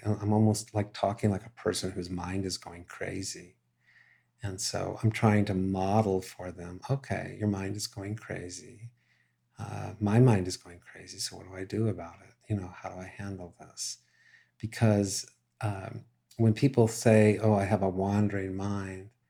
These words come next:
uh, that's the most likely for them. That's, that's the biggest problem that people have. And then the second problem that they have is people who come to a class who wanna know how to play jazz when they haven't ever played scales.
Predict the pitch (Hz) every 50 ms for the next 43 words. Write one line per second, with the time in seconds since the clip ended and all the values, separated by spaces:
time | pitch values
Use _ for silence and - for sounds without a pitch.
0 | _ _ _ _ _ _ _ _ - - 101 104 101 101 101 104 - - 104 98
1 | - - - 92 95 95 - - 98 98 - - 104 - 92 92 92 92 - _
2 | - - 107 - - - - - - - 123 123 123 - - - - - 110 107
3 | 98 101 98 98 - - - - - - - - 107 98 98 95 - 98 95 92
4 | 92 92 - - - - 92 - - 90 - - - 92 92 90 90 90 95 92
5 | - _ _ _ _ _ _ _ _ - - - - - - - _ _ - 143
6 | 147 139 127 - - 175 175 180 165 - - 123 117 113 113 104 107 107 107 104
7 | 104 101 - 104 104 95 107 120 123 131 123 113 107 95 101 98 - - - 110
8 | 110 110 107 110 107 107 113 101 101 101 98 95 95 - _ _ _ _ _ _
9 | _ - - 117 110 107 104 101 104 - - - 98 101 101 107 110 110 107 -
10 | - - 107 98 95 101 104 101 98 101 101 101 95 98 101 95 101 101 98 95
11 | - - - - 98 95 92 95 95 92 - - 107 107 117 120 110 95 90 92
12 | 95 95 - - - 95 95 95 95 95 98 95 98 95 95 95 95 92 95 95
13 | 95 95 _ _ - - - - - - - - - - - 131 127 117 92 85
14 | 87 87 - - - - -